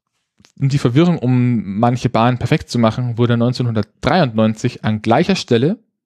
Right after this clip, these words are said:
ein weiterer Arrow Suspender aufgebaut. Der hatte geneigte Kurven. Der hieß damals noch Top Gun. Inzwischen wurde der umbenannt und trägt den Namen The Bat.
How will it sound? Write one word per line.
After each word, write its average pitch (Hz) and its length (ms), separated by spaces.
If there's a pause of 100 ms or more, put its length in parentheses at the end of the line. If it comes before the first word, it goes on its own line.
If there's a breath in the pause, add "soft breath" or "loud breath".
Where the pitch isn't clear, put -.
(720)
ein 120 220
weiterer 135 420
Arrow 107 240
Suspender 98 540
aufgebaut. 98 580 (960)
Der 117 100
hatte 107 160
geneigte 90 360
Kurven. 127 340 (720 soft breath)
Der 123 80
hieß 143 180
damals 123 300
noch 120 80
Top - 260
Gun. 80 220 (320)
Inzwischen 151 560
wurde 120 120
der 107 200
umbenannt 147 600
und 127 200
trägt 123 300
den 135 100
Namen 117 460 (260)
The 107 220
Bat. 90 340